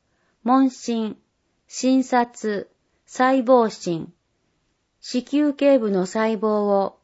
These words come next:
こすり取るもの。バス検診を受診できない人。妊娠中、または生理中。子宮全摘手術を受けた人。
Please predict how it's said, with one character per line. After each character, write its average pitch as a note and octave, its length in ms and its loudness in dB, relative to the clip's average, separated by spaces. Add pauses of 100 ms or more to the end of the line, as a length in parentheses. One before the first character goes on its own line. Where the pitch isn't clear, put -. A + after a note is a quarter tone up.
こ G#3 120 -8
す B3+ 220 -2
り A#3+ 160 -2
取 A3 220 2
る F#3 40 0
も D#3+ 180 -2
の。 E3 280 -6 (1600)
バ A#3+ 160 0
ス - 160 -16
検 D4 260 0
診 G#3 240 -4
を F3+ 60 0
受 F#3 220 -2
診 B3 300 -2
で A#3 140 2
き B3+ 140 -4
な G#3 200 0
い F3+ 60 -2
人。 - 480 -8 (720)
妊 B3+ 180 2
娠 B3 380 -2
中、 G#3+ 440 -4 (100)
ま G3+ 160 -4
た B3 160 0
は F#3+ 160 0
生 G#3+ 300 -4
理 G3 160 -6
中。 F3 440 -6 (1300)
子 - 320 -8
宮 C4+ 240 2
全 C4 320 0
摘 C4 220 2
手 B3+ 60 -6
術 A#3 540 -6
を E3 140 2
受 G#3 220 -2
け F#3+ 40 -14
た E3 140 -8
人。 - 480 -10